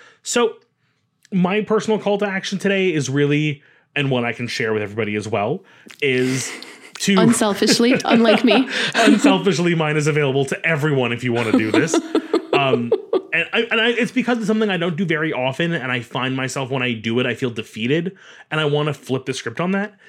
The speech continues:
Speaker 1: It's listen to other people, listen to other opinions, take the time to hear people out. And again,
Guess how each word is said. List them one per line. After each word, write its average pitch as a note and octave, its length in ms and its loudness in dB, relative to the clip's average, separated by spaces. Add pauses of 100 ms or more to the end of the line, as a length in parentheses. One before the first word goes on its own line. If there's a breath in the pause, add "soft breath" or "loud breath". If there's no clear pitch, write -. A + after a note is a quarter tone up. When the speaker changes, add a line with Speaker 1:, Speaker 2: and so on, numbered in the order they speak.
(320 soft breath)
Speaker 1:
It's F3 300 -6 (260)
listen E3 460 0
to G#3+ 120 -2
other C#3 260 -2
people, A2+ 540 -4 (640 soft breath)
listen F3 500 -2
to F#3 120 0
other D3+ 240 2
opinions, A2+ 720 -4 (400 soft breath)
take G#3 400 -4
the G3 80 -2
time C#3+ 640 -4
to D3 160 -6
hear B2 420 -4
people A#2+ 360 -6
out. A#2 340 -6 (400 soft breath)
And C4 140 -2
again, G3 540 -2